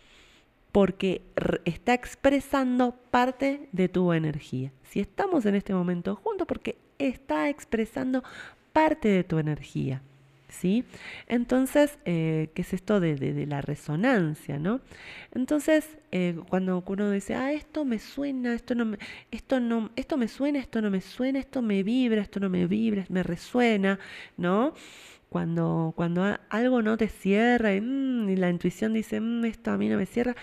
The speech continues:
bueno, no te está vibrando, ¿sí?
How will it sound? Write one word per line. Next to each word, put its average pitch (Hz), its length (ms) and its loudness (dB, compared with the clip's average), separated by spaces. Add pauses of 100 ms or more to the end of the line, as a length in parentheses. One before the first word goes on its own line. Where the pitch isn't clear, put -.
(340)
bueno, 175 280 -2 (360)
no 196 260 -2
te - 100 -6
está 214 300 -2
vibrando, 180 760 0 (200)
¿sí? 196 380 -4